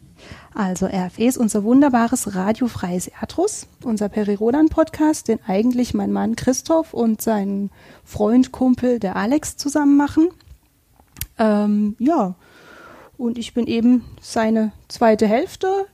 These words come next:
die Bianca, und komme aus Freiburg in Südbaden, wie man vielleicht manchmal hört. Ich hoffe, ich hab's ein bisschen unter Kontrolle mit dem Badisch. Ähm, ja,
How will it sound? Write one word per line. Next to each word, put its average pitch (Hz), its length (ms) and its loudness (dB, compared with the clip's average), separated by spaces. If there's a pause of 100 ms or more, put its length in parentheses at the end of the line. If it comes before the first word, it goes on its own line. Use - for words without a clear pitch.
die 214 80 -4
Bianca, 277 560 -2
und 233 480 -4
komme 208 260 -6
aus 190 160 -8
Freiburg 262 760 0
in 190 100 -2
Südbaden, 320 560 2 (320)
wie 226 80 0
man 214 160 0
vielleicht 208 320 -2
manchmal 202 320 -2
hört. 220 200 0
Ich 202 120 -8
hoffe, 214 220 -6
ich - 160 -8
hab's - 180 -10
ein 196 80 -4
bisschen 202 260 -4
unter 190 200 -6
Kontrolle 214 380 0
mit 277 140 2
dem 294 100 2
Badisch. 277 400 0 (1160)
Ähm, 240 540 2 (160)
ja, 285 220 2